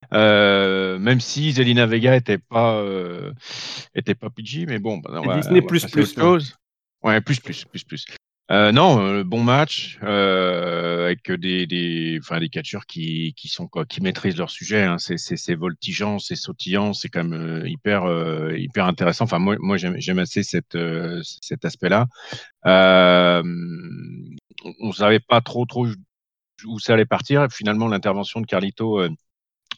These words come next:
Speaker 1: sur, euh, sur le, sur la fin du match, euh, qui s-, qui s'attaque à Santos Escobar, euh, bah, ça, ça distrait tout, ça coupe le match, mais ça amène aussi une nouvelle, euh, enfin, ça, ça poursuit l'angle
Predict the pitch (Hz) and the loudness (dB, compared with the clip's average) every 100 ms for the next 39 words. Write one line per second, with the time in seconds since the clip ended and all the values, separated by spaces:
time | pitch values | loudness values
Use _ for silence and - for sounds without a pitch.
0 | - - - 101 92 87 85 82 78 78 | -14 -10 -6 -4 -2 -2 -4 -4 -6 -6
1 | - - - _ _ _ _ - - 101 | -8 -10 -14 _ _ _ _ -12 -4 -2
2 | 95 - 98 - 110 107 120 120 - _ | -2 0 0 2 2 6 4 2 -6 _
3 | _ _ - 90 90 85 82 82 82 - | _ _ -2 2 2 2 0 0 -4 -6
4 | - - - - - 113 - 104 95 85 | -10 -8 -10 -10 -4 0 0 2 2 0
5 | 101 92 - 87 101 107 101 - - 92 | -2 -8 -8 -6 2 2 2 -2 -6 -2
6 | 90 87 80 82 78 85 - 87 92 80 | 0 0 -2 -4 -2 -2 -2 -2 -2 -4
7 | 80 - 87 113 - - 151 90 101 139 | -4 -4 -4 -6 -6 -8 -8 -2 0 0
8 | 117 - 107 107 120 127 - 135 131 123 | 0 2 4 6 4 4 2 4 4 6
9 | 127 127 117 110 107 104 101 98 92 - | 6 8 6 6 6 4 4 4 2 2
10 | 95 - 92 - - 139 - 135 131 135 | 0 -2 -4 -4 -4 -8 -4 0 2 2
11 | 123 | 0